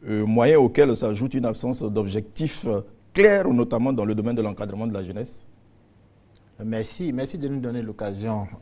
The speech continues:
Speaker 2: euh, de nous adresser aujourd'hui aux Ivoiriens sur la question de la jeunesse. Disons d'entrée que la Côte d'Ivoire, de tout temps, euh,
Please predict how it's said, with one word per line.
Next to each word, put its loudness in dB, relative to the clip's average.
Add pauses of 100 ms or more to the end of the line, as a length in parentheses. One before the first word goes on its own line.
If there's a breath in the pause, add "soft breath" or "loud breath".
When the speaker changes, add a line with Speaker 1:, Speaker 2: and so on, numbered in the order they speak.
Speaker 2:
euh, -12
de -8
nous 0
adresser -6
aujourd'hui -8
aux -8
Ivoiriens -8
sur -10
la -4
question -8
de -8
la -8
jeunesse. -10 (960 soft breath)
Disons -4
d'entrée -8
que -8 (760)
la -4
Côte -4
d'Ivoire, -2
de -8
tout -8
temps, -6 (140)
euh, -8